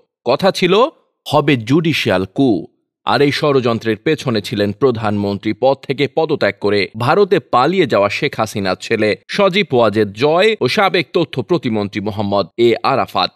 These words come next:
এই জুডিশিয়াল কুয়ের পরিকল্পনার তথ্য পেয়ে যান সেনাবাহিনীর গোয়েন্দারা।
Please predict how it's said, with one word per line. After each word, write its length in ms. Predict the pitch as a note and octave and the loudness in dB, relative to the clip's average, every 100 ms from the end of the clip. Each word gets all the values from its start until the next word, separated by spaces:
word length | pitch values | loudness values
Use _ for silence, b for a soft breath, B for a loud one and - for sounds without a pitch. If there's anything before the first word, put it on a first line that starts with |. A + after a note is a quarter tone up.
| _ _ _ _ - | _ _ _ _ 0
এই 140 | G3+ | 0
জুডিশিয়াল 600 | D3 D#3+ G3 B3+ D4+ D4+ | 2 0 0 0 2 2
কুয়ের 280 | C#4+ A3+ B3 | 0 0 0
পরিকল্পনার 760 | A#3 D#3+ F3+ F3+ F3+ F#3 E3+ C#3 | 2 -2 0 0 0 2 0 0
তথ্য 360 | D#3+ C#3 - | 0 0 0
পেয়ে 240 | B2 A#2 A2 | 0 0 0
যান 200 | A2 G#2 | 0 -2
সেনাবাহিনীর 760 | - F3 B2 G2 G#2 G#2+ G2+ | -2 0 0 0 -2 -4 -4
গোয়েন্দারা। 640 | F#2 D#3 B2 G2+ F#2+ F#2 | -2 -2 0 0 2 0